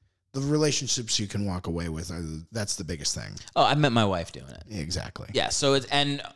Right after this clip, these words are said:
Speaker 2: pretty much every friend I've made in comedy, even people that do stand up, are people that at some point I did improv with in New York.
Speaker 1: There you go.
Speaker 2: So yeah, I, I hope to get there. You know what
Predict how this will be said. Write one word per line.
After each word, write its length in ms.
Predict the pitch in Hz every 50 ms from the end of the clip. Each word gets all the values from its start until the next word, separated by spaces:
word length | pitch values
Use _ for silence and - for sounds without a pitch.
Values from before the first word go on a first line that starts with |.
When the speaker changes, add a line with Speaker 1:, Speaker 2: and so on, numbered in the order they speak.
| _ -
Speaker 2:
pretty 220 | - 170 165 151 135
much 260 | 123 117 110 - -
every 680 | 113 117 110 101 110 107 104 101 98 95 92 - _ -
friend 400 | - - - - 110 101 98 95
I've 200 | 95 92 87 -
made 220 | 98 98 92 90 90
in 80 | 92
comedy, 500 | - - - 90 90 90 92 92 98 95 - 123
even 180 | 127 120 123
people 220 | 107 120 104 113 101
that 120 | 101 92
do 120 | - 98 90
stand 380 | - - 101 95 95 101 104
up, 260 | 120 131 - - _ _ _ _ _ _ _ _ -
are 100 | 107 107
people 300 | - - 107 - 107 104
that 120 | 98 98
at 200 | 95 80 - -
some 240 | - - - 104 98 -
point 240 | - 95 87 80
I 80 | 80 80
did 180 | 78 78 67 -
improv 380 | - - - - - - -
with 240 | - - - - _ _ _ 151 147
in 140 | - 90
New 80 | 87 87
York. 320 | 80 71 71 52 - - - - 76 -
Speaker 1:
There 100 | 117 107
you 140 | 98 98
go. 160 | 95 82 71 - - _ _ -
Speaker 2:
So 120 | - -
yeah, 280 | 160 147 117 85 76 - -
I, 440 | 110 139 147 151 151 156 147 - - - _ -
I 160 | - 156 180 202
hope 320 | 190 165 170 208 214 - -
to 100 | 214 180
get 260 | 143 120 110 - -
there. 180 | 98 90 90
You 140 | 98 123 160
know 80 | 202 226
what 100 | 226